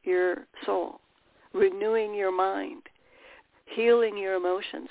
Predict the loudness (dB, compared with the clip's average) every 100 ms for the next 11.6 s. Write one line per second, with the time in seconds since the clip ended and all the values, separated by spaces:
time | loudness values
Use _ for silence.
0 | -6 -4 -4 -2 0 0 0 -2 0 -2
1 | -2 -6 -8 -10 -18 _ _ _ _ _
2 | _ _ _ _ _ _ _ _ _ _
3 | _ _ _ _ _ _ _ _ _ _
4 | _ _ _ _ _ _ 4 4 4 -2
5 | -20 -12 -6 0 2 2 2 -2 -4 -12
6 | -10 0 4 4 2 -4 -4 -4 0 0
7 | 0 -6 -12 _ _ _ _ _ 2 4
8 | 4 2 4 2 0 -10 _ _ _ _
9 | _ _ _ _ _ _ _ _ _ _
10 | _ _ _ _ _ 4 6 6 4 0
11 | -4 -4 -2 -4 -6 -12